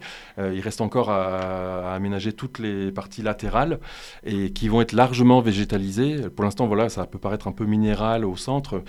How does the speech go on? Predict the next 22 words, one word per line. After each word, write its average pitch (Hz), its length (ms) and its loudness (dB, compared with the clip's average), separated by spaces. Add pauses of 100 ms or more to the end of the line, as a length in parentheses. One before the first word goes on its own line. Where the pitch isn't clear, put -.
(220)
mais, 101 240 2
euh, 92 420 0
il 90 60 -4
faut - 120 -16
savoir 110 220 2
qu'au 113 100 0
final, 113 360 4
en 113 60 6
fait, 123 220 0
on 104 40 4
va 95 120 4
gagner, 104 420 4
euh, 92 140 2
plus - 160 -8
de - 60 -8
trois - 180 0
mille 113 100 4
mètres 107 160 2
carrés 110 300 -2
d'espace, 101 500 -6
euh, 92 120 -2
végétalisé 95 600 -2